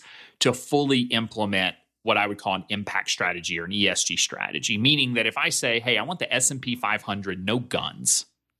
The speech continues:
there's not a system out there that I'm aware of that can do that or at least do it easily. And it's not that simple, right? What are guns? Is it just the making of weapons? Is it the selling of weapons to certain industries?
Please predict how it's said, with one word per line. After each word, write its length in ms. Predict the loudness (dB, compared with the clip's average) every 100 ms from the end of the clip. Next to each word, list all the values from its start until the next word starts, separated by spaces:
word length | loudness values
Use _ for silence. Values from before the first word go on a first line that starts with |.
| _
there's 200 | -2 0
not 140 | 0 2
a 40 |
system 360 | 4 4 4 4
out 160 | 2
there 140 | 2 0
that 120 | 2
I'm 120 | 0
aware 280 | 2 2 2
of 120 | 0
that 160 | -2 -4
can 100 | -6
do 240 | 0 2
that 200 | 4 2
or 100 | 2
at 100 | 0
least 200 | 0 0
do 100 | 0
it 80 | 0
easily. 520 | -2 -4 -4 -6 -8 -12 -20 -16 -2
And 300 | 2 2 0 -4
it's 180 | -4 -2
not 240 | -4 -4
that 220 | -6 2
simple, 640 | 4 4 0 -4 -8 -8 -16 -20 -2
right? 260 | 2 2 0
What 340 | -6 0 0 0
are 60 |
guns? 720 | 0 2 2 -2 0 2 2 0 0
Is 200 | 2 4
it 300 | 2 0 -2
just 520 | 2 4 4 2 -2 _ -8
the 60 | -2
making 300 | -2 -2 -6
of 120 | 0
weapons? 460 | 0 0 0 0 -2
Is 120 | -4
it 100 | 0
the 60 |
selling 300 | 2 4 2
of 80 | 0
weapons 360 | 0 0 0 2
to 80 | 4
certain 260 | 2 2
industries? 560 | 0 2 2 4 2